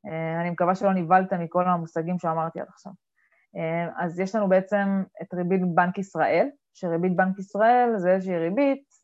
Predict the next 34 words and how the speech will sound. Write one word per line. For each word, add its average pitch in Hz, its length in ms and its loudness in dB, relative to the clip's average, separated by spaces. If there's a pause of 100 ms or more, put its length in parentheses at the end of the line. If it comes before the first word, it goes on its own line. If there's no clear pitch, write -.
אה, 160 160 -6
שהבנק 190 440 0
ישראל, 196 520 4
שהוא 170 200 -4
הבנק 196 460 2
של 160 160 -2
הבנקים, 202 580 2
מה 208 80 -4
שנקרא, 208 500 -4 (160)
שהוא 160 520 -2
הבנק 190 300 0
המרכזי 180 440 -2
של 190 180 -2
מדינת 170 380 -2
ישראל, 202 520 4
אפשר, 190 360 0 (180)
מי 190 80 -4
שראה 185 380 2
בית 190 180 0
הנייר, 185 380 2
יש 190 140 -2
את 180 100 -2
בנק 196 200 2
ספרד, 233 560 4
אז 170 80 2
לנו 185 220 0
יש 175 60 -2
בנק 180 320 0
ישראל, 180 500 4
ואני 180 120 -2
מקווה 180 320 2
שאליו 175 400 4
לא 185 140 4
פורצים 220 460 -2